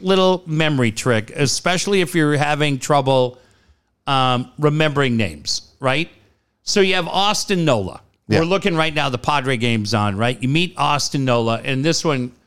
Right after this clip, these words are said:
Speaker 1: you meet him, and you go, take out of the equation, Dave, that he's the catcher for the Padres
Speaker 2: Yeah.
Speaker 1: at this point.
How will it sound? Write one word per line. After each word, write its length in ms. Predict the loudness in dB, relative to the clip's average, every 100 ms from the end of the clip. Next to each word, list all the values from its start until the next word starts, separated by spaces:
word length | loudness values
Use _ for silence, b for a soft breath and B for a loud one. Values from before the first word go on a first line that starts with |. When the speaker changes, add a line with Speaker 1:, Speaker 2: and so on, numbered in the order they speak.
| _ _ _ _
Speaker 1:
you 100 | 2
meet 220 | 2 2
him, 200 | 0 -2 -4
and 120 | -2
you 100 | 0
go, 420 | 2 2 2 0 -6 _ _ _ _ _ _ _
take 240 | -4 -2
out 140 | -2 -2
of 80 |
the 80 | -2
equation, 480 | -2 0 0 2 0
Dave, 220 | 0 -2 -2
that 100 | 0
he's 260 | 0 -2
the 120 | -6
catcher 580 | -6 -4 -4 -4 -6 -8 -14 _ _ _ _ _
for 460 | 0 2 4 2
the 120 | -2 -4
Padres 680 | 0 0 2 0 2 0 2
Speaker 2:
Yeah. 140 | 0 0
Speaker 1:
at 80 |
this 180 | -2 -2
point. 320 | -2 -2 -4